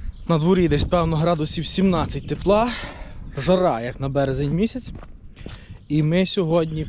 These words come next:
повним ходом розпочинаємо ґрунтообробку. Е, зараз в полі працює дві ротаційки. Зараз в полі працює... Дискова борона на закритті вологи.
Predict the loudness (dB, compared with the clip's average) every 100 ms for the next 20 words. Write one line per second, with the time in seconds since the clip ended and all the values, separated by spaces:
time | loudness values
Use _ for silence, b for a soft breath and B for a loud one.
0 | -2 2 2 2 0 -2 0 0 2 0
1 | -2 -4 -2 0 0 0 2 0 0 0
2 | 2 2 0 -4 -12 -12 -18 -18 B B
3 | B B B B B -8 -4 -2 0 -2
4 | -4 -6 B B B B B B B -6
5 | 2 2 2 0 2 2 0 -4 -4 0
6 | 0 -2 -10 B B B B -4 2 2
7 | 2 0 0 -2 0 0 0 B B B
8 | B -16 -16 B B B B 0 2 2
9 | 0 0 0 0 -4 -6 0 0 0 -2
10 | B B -12 -2 -2 0 0 0 0 0
11 | 0 -2 -8 B B B -4 -2 -2 -2
12 | -2 0 2 2 0